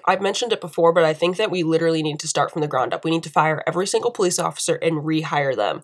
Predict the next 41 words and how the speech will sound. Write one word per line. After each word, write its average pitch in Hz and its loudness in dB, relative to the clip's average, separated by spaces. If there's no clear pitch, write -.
I 180 0
think 175 0
that - -6
every 175 0
single 202 -4
police 208 -2
officer 190 2
should 180 -4
be 165 -4
forced 160 0
to 196 -4
take 165 2
at 185 6
least 180 -2
a - 0
half 170 0
dozen 170 2
classes 170 0
at 160 2
a 160 -2
community 165 -2
college 160 2
or 151 2
a 156 -4
state 160 -2
college 165 6
in 160 2
social 165 4
work 165 2
or 170 -4
psychology. 165 -2
I 196 6
also 180 6
think 175 -4
that 170 -6
they 175 4
should - -4
be 180 -2
forced 170 2
to 175 -4
take - -4